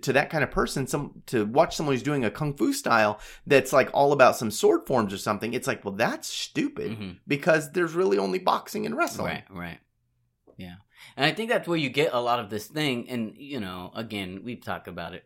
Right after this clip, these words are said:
Speaker 2: forever, but, you know, the versus kind of, like, whatever. And people see people doing forms, and because they don't understand, they're like, "Well, what i-, what is that?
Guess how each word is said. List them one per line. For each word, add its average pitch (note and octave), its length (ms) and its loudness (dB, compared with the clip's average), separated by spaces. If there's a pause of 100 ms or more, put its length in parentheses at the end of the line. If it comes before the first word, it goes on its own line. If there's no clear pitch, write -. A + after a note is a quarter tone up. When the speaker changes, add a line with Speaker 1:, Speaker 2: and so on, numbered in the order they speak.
Speaker 2:
forever, F#2 420 -6
but, E2+ 280 -10
you G2+ 120 -12
know, E2+ 240 -14
the F#2+ 100 -10
versus F2 560 -14
kind F2+ 200 -14
of, F2 160 -12
like, F2 180 -18
whatever. F2+ 260 -12 (300)
And A#2 120 -8
people D#3+ 220 -6
see B2+ 300 -6 (260)
people A#2 240 -6
doing G2+ 300 -8
forms, A2+ 640 -2 (400)
and C#3+ 60 -6
because C#3+ 220 -4
they D3 100 0
don't C#3 160 0
understand, B2 320 -6
they're C3+ 220 0
like, B2+ 260 -4
"Well, C#3+ 160 -4
what D3 180 -6
i-, D3+ 80 -6
what C3+ 260 -6
is C3 120 -10
that? - 260 -6